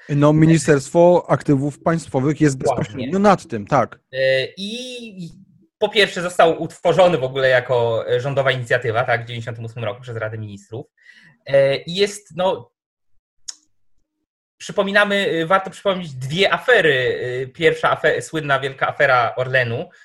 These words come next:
Speaker 2: nosząca zresztą nazwę od, y, od, od samej, e, instytucji. E, Orlen był zwią-, zamie-, związany też z aferą tak zwaną paliwową i tak dalej, i tak dalej. Więc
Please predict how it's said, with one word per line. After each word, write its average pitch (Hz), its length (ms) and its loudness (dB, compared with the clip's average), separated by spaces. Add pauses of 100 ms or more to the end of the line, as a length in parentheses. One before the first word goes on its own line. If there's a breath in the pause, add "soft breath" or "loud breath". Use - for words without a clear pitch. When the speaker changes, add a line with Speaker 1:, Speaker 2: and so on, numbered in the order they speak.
(160 soft breath)
Speaker 2:
nosząca 127 300 -4
zresztą 123 200 -8
nazwę 123 340 -2
od, 113 240 -6
y, 117 600 -4
od, 120 140 -6 (460)
od 120 200 -8
samej, 127 640 0 (920)
e, 143 200 -2
instytucji. 170 1080 -6 (160)
E, 185 80 -2 (760)
Orlen 175 320 2
był 160 120 -4
zwią-, 151 200 -4
zamie-, 147 340 -2
związany 151 400 -2
też 147 220 -4 (100)
z 123 200 -10
aferą 147 340 0
tak 139 140 -6
zwaną 135 220 -4
paliwową 131 640 0
i - 60 -20
tak 147 140 -4
dalej, 151 200 -4
i - 20 -20
tak 135 180 -4
dalej. 127 340 0 (340 soft breath)
Więc 156 360 -8